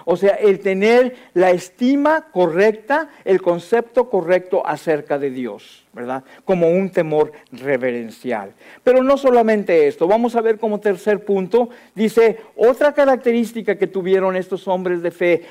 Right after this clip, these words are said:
otra característica que alentó a la vida, alentó a la vida de los hebreos, ¿verdad? No solamente, ¿verdad? Ellos se sintieron, eh, vamos a decir, motivados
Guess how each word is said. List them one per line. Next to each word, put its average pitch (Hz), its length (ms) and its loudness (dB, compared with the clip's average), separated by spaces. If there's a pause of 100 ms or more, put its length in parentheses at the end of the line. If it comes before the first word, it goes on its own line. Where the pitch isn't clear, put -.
(100)
otra 226 300 2
característica 226 800 0
que 196 180 2
alentó 165 760 2
a 302 60 2
la 240 120 4
vida, 156 440 -4 (220)
alentó 170 600 2
a 311 40 4
la 277 120 4
vida 220 320 0
de 196 100 0
los 180 220 -2
hebreos, 156 440 2
¿verdad? 160 360 0 (240)
No 214 160 2
solamente, 233 640 2
¿verdad? 196 420 2 (220)
Ellos 208 420 2 (140)
se - 640 -4
sintieron, 202 640 0 (280)
eh, 170 240 0
vamos 196 280 -2
a 208 40 0
decir, 196 240 -2
motivados 208 1000 0